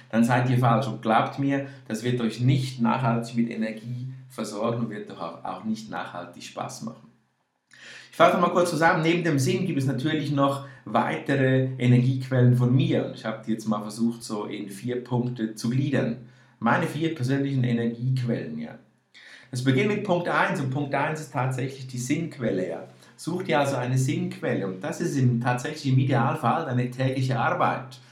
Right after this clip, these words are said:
die wirklich, äh, sinnerfüllt ist. Könnte aber auch ein Sport sein, vielleicht ein Hobby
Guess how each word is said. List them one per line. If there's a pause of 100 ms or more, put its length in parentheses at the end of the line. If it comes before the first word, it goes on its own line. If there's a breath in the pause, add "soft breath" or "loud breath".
(300 loud breath)
die
wirklich,
äh,
sinnerfüllt
ist.
Könnte
aber
auch
ein
Sport
sein, (480 soft breath)
vielleicht
ein
Hobby